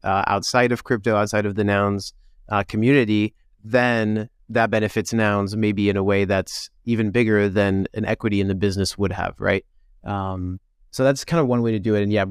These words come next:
what I'm doing with Explore Grants is more just, like, trying to get people in the ecosystem, but actually through doing this grants program, it's also kind of, like, marketing for Nouns in a way.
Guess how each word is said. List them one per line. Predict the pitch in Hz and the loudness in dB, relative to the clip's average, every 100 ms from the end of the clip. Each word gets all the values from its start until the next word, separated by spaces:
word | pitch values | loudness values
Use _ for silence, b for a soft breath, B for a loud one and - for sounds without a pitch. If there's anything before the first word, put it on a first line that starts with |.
| 92 | -4
what | 113 120 | 0 2
I'm | 120 | 4
doing | 131 | 4
with | 123 | 2
Explore | 117 - 117 107 | 0 -2 0 2
Grants | 104 101 | 2 0
is | 104 | -2
more | 104 101 | 0 0
just, | 98 | 0
like, | 98 | -4
trying | - 110 101 | -2 -2 0
to | |
get | 98 101 | 0 -2
people | 107 101 104 95 - _ - | -2 -2 -2 -2 -6 _ -8
in | 117 120 | -2 0
the | 123 120 | 2 2
ecosystem, | 135 123 143 - 160 117 | 0 0 -4 -2 -2 0
but | 104 98 _ _ _ _ _ _ - | 0 0 _ _ _ _ _ _ -2
actually | 120 - 139 127 | -2 0 0 0
through | 117 - 120 127 | -2 -4 0 2
doing | 127 123 | 2 2
this | 123 104 | 2 -2
grants | - 104 104 - | -2 0 0 -2
program, | - 127 131 135 135 - | -2 0 2 0 -2 -2
it's | 113 | -2
also | 107 107 - | 0 0 0
kind | 117 110 | -2 0
of, | 104 | 0
like, | 104 95 | 0 0
marketing | 104 101 104 104 110 107 107 | -2 0 0 0 0 0 -2
for | - 117 104 104 98 | -4 -2 0 2 2
Nouns | 101 92 101 113 127 | 0 0 2 0 0
in | 139 | 0
a | 143 | 0
way. | 143 143 151 | 0 0 -4